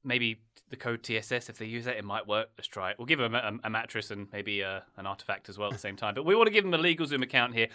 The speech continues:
because they need some help with their employee contracts. Manuel Neuer, as we've discussed, um, shortly after exiting the World Cup, went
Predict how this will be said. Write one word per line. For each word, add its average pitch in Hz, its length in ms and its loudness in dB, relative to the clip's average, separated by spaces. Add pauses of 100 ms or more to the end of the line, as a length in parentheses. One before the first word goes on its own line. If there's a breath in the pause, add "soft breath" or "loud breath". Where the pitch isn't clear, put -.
(120)
because - 200 4
they 247 140 8
need 233 180 2
some 175 140 -4
help 135 320 6
with 120 100 -2
their 117 140 4
employee 110 420 0
contracts. 92 560 -10
Manuel 226 400 10
Neuer, 120 420 8
as 113 160 0
we've 113 120 -4
discussed, - 480 -2 (380 loud breath)
um, 135 520 10 (100)
shortly 226 400 6
after 147 280 8
exiting 139 340 0
the 120 80 0
World 113 240 2
Cup, 107 300 2 (420 soft breath)
went 214 320 6